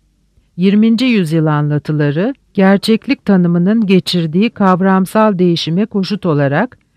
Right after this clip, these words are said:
bireylerin iç dünyasına yöneldi.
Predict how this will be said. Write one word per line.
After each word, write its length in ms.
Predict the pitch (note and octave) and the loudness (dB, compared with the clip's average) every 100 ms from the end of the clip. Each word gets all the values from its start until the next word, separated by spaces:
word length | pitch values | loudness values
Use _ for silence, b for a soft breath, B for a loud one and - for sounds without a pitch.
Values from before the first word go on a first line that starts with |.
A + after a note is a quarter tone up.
| _ _ | _ _
bireylerin 580 | G3 G#3 G#3+ G#3 A3+ C4 | 0 2 4 2 0 0
iç 240 | A#3 - - | -2 -4 -4
dünyasına 600 | E3+ D3+ C#3+ D3 D#3+ D3+ | -2 0 0 -2 -2 -2
yöneldi. 600 | D3 D3 C#3+ C#3 C3+ | -2 -2 -2 -2 -2